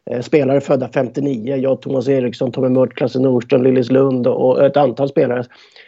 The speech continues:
Vilket gjorde att liksom vi, vi hamnade på något vänster, eh, som en grupp i gruppen, och vi var aldrig utsatta för det här på, på något sätt. Utan, eh,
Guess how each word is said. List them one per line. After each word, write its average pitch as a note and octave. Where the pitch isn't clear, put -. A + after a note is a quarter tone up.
Vilket E3
gjorde F#3
att F3
liksom F3+
vi, F3
vi F#3
hamnade G#3
på A#3
något F3
vänster, D3+
eh, C3
som D#3+
en F3
grupp F#3+
i -
gruppen, F3+
och D3+
vi E3
var A#3
aldrig E3+
utsatta G#3+
för E3
det D3
här C3
på, C3
på C3+
något A#2
sätt. A2+
Utan, C#3+
eh, D3+